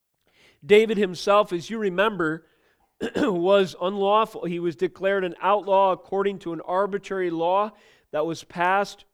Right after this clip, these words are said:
by the manipulative satraps or governors of the provinces of Persia, who went to the king and said, "We need to pass a law that only you should be worshipped, so it would be illegal to pray to any other god."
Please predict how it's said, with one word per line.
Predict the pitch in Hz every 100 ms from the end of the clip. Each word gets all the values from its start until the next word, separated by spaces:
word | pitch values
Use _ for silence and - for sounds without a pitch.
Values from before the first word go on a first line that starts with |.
| _
by | 156 160
the | 160
manipulative | 156 160 196 226 214 202 202 - 196 196 185 _ _ -
satraps | - 208 208 - 196 190 190 196 - -
or | 143 139
governors | 131 180 190 190 202 196 196 160
of | 139
the |
provinces | - 170 185 196 190 190 160
of | 151
Persia, | - 180 180 185 180 _ _ _ _
who | 170
went | 185 247 233
to | 226
the | 208
king | - 233 233 220
and | 180 151
said, | - 175 160 135 _ _ _
"We | 190
need | 262 240
to |
pass | - 220 214 202
a | 180
law | 190 202 190
that | 175
only | 196 233 233
you | 202 214
should | - 190 160
be | 170
worshipped, | 151 170 180 - 131 _ _ _ _ _
so | - 170
it |
would | 175 170
be | 208
illegal | 196 190 226 220
to | 202
pray | - - 208 202
to | 175
any | 170 170 170
other | 151 151
god." | 123 139 123 104